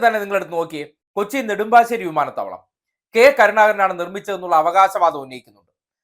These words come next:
കേന്ദ്രത്തിൽ അഞ്ച് കേന്ദ്രമന്ത്രിമാർ, കേരളത്തിൽ ഉമ്മൻചാണ്ടി ഭരണം, ആ ഒരു വിമാനത്താവളത്തിന് കെ കരുണാകരന്റെ പേര് കൊടുക്കണമെന്നുള്ള ആവശ്യം കുറെ കാലമായി കരുണാകരന്റെ ഗ്രൂപ്പുകാർ ആവശ്യപ്പെട്ടതാണ്. കൊടുത്തിരുന്നു.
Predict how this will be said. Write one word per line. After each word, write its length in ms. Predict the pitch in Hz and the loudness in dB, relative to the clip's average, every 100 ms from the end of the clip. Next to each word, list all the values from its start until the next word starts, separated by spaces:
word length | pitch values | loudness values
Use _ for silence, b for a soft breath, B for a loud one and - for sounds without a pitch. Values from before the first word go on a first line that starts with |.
| _ _ _ | _ _ _
കേന്ദ്രത്തിൽ 520 | 196 233 254 269 269 240 208 | 2 4 4 2 4 4 4
അഞ്ച് 260 | 247 240 214 | 0 -8 -2
കേന്ദ്രമന്ത്രിമാർ, 720 | 208 220 226 185 156 135 95 - _ _ _ _ | 0 2 2 0 -2 -10 -14 -20 _ _ _ _
കേരളത്തിൽ 440 | 180 214 240 247 247 | 4 4 4 0 -2
ഉമ്മൻചാണ്ടി 540 | 214 233 233 226 202 185 160 | -4 -4 2 2 2 0 -6
ഭരണം, 260 | 131 107 _ _ _ _ - | -6 -8 _ _ _ _ 2
ആ 100 | 226 285 | 6 6
ഒരു 80 | 254 220 | 4 0
വിമാനത്താവളത്തിന് 760 | 208 220 220 196 180 180 131 - - | 2 2 2 0 0 -6 -16 -18 -6
കെ 100 | 214 240 | -2 -2
കരുണാകരന്റെ 520 | 226 196 202 190 175 175 | -2 0 2 0 -2 -8
പേര് 240 | 175 190 190 | -6 -6 -6
കൊടുക്കണമെന്നുള്ള 560 | 180 180 180 180 175 160 160 | -8 -8 -8 -8 -6 -2 -2
ആവശ്യം 300 | 170 170 170 _ 175 | -2 -8 -16 _ -6
കുറെ 180 | 180 196 - | -6 -4 0
കാലമായി 460 | 180 190 180 175 180 _ _ - | 0 0 -2 -4 -8 _ _ 0
കരുണാകരന്റെ 680 | 185 185 226 226 233 214 175 - _ _ _ _ 160 | 2 6 6 6 4 -2 -6 -8 _ _ _ _ -8
ഗ്രൂപ്പുകാർ 500 | 214 226 226 196 160 160 | -8 -6 2 4 6 4
ആവശ്യപ്പെട്ടതാണ്. 640 | 175 185 - - 113 - _ _ _ _ _ | 2 -8 -12 -12 -12 -14 _ _ _ _ _
കൊടുത്തിരുന്നു. 480 | 196 202 240 139 110 | -8 -6 -8 -10 -14